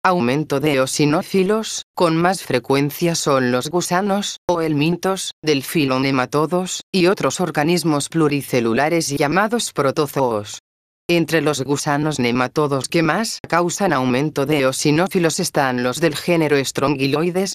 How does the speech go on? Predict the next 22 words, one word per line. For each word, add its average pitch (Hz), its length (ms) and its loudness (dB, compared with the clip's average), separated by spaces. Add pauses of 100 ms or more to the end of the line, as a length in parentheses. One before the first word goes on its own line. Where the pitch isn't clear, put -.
(120)
debido 147 600 2
a 117 100 0
que 117 180 -2
pueden 160 420 2
vivir 139 320 0
décadas 139 560 0
dentro 175 400 2
del 160 160 2
organismo, 156 640 0 (100)
aunque 165 320 2
también 175 440 0
puede 147 340 2
estar 139 340 -2
presente 151 600 0
en 127 140 0
infecciones 135 840 -2
con 151 180 0
gusanos 151 640 -2
de 151 140 0
los 139 180 0
géneros 160 500 0
Angiostrongylos, 180 1400 -2